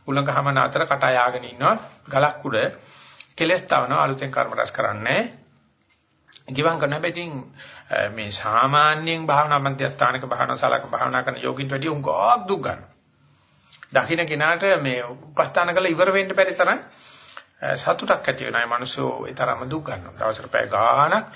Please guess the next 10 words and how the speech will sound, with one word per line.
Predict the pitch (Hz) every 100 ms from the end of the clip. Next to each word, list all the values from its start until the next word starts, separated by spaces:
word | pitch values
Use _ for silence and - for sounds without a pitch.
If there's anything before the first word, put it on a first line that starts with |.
| - - -
ඒ | 147 135 127 123 - _
අත්තකිලමතාන | 131 131 139 120 117 110 110
යෝගයේ | 113 131 151 110
දෙනවා. | 113 110
ඒක | -
නිසා | 104 - 127
ඒ | 123 -
රුක්ෂ | 123 131 -
ප්‍රතිපත්ති | 135 139 156 131 - 120
නිසා | 113 143